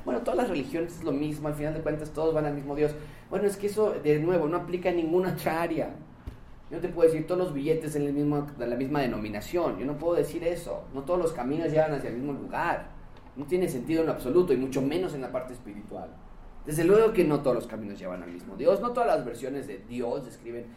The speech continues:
al mismo Dios. Solamente hay una manera en la que puedes conocer quién es Dios y cuál es su plan de redención,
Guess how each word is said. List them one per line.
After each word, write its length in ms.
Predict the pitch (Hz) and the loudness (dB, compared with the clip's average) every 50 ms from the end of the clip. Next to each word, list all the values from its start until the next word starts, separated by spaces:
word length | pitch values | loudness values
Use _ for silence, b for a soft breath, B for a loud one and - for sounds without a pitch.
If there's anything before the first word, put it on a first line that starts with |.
| B B B B | B B B B
al 160 | - 113 113 113 | -8 -8 -8 -8
mismo 240 | 110 113 113 113 | -8 -8 -8 -6
Dios. 260 | 107 - 123 147 165 - | -2 0 2 2 4 4
Solamente 400 | 196 196 196 202 202 196 - 175 | 2 2 2 2 0 0 4 4
hay 160 | 156 151 151 | 4 6 6
una 240 | 156 190 226 254 254 | 6 6 6 6 6
manera 640 | 247 226 190 165 135 120 117 117 131 156 - - B B B B B B | 4 4 2 2 0 0 0 0 0 -2 -4 -8 B B B B B B
en 100 | 143 151 | -4 -4
la 60 | 147 | -2
que 120 | 151 156 | -2 -4
puedes 260 | - 151 180 214 226 | -4 -2 -2 -2 -2
conocer 480 | 220 - 185 165 156 151 170 147 - - - - | -2 -2 -4 -4 -2 -2 -2 -2 -2 -4 -8 0
quién 240 | - 226 247 247 | 4 6 6 6
es 140 | 247 214 - | 6 2 0
Dios 320 | 160 151 156 160 165 - - | 2 2 2 4 2 2 -2
y 80 | 165 151 | -8 -10
cuál 240 | - - 214 214 | -2 0 0 2
es 100 | 233 220 | 2 0
su 180 | - 202 180 151 | -2 -4 -8 -6
plan 220 | - 185 185 190 | -4 -4 -4 -2
de 120 | 196 190 180 | -2 -2 -2
redención, 580 | 156 151 139 135 127 120 - 170 202 226 220 | -2 -2 -4 -4 -6 -8 -6 -4 -2 -2 -2